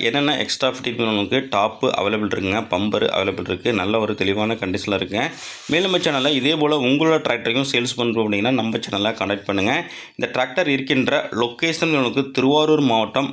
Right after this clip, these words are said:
மன்னார்குடியில் இருக்குங்க. இந்த டிராக்டருக்கு அதாவது ரெண்டாயிரத்தி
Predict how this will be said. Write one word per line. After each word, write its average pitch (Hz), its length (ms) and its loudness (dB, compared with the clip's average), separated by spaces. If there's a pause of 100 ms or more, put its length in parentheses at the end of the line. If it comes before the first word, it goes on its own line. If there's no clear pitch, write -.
(160)
மன்னார்குடியில் 110 540 2
இருக்குங்க. 107 280 0 (160)
இந்த 135 240 2
டிராக்டருக்கு 117 460 -2 (460)
அதாவது 117 300 2
ரெண்டாயிரத்தி 139 640 2